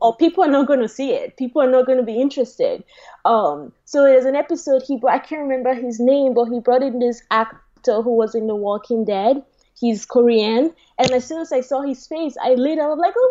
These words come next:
my God, oh my God, oh my God." <laughs> So I'm also guilty about, you know, that. Like, I didn't care that he wasn't a food expert or whatever. Just like, "Oh my God, he's right there and he's eating Korean barbecue." So, <laughs> um, <laughs> and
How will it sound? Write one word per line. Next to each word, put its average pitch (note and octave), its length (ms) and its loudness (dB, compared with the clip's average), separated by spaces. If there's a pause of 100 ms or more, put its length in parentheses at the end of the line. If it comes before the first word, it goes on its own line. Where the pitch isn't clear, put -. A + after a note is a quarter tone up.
my B4+ 160 0
God, C5 320 0
oh C5 140 0
my A#4+ 160 -8
God, C5 180 -4
oh F4+ 680 0
my F4 160 2
God." - 20 -8 (240)
<laughs> A#4+ 180 -10
So F#4+ 220 -2 (100)
I'm G#4 380 0
also E4 320 -2
guilty C#4 560 0
about, A3+ 560 0
you B3 160 -10
know, A3+ 420 -8
that. G3+ 400 0
Like, A3 180 0
I C4 120 2
didn't F4 240 0
care E4 180 -2
that C#4+ 200 0
he C#4 60 -6
wasn't B3 440 -2
a G#3 80 -12 (160)
food B3 180 -4
expert - 600 -4 (580)
or F#3+ 600 2
whatever. G3+ 800 -2
Just B3+ 160 2
like, B3 180 2
"Oh F#4+ 140 0
my F#4 100 0
God, F4+ 220 0
he's F4+ 180 2
right F#4 260 2
there F4+ 180 -2
and F4 120 -4
he's E4 220 -2
eating E4 320 -4
Korean D#4+ 300 -2
barbecue." D4+ 500 -2 (420)
So, C#4 500 4
<laughs> - 60 -8
um, B3 500 2
<laughs> - 1500 -6
and C#4 400 0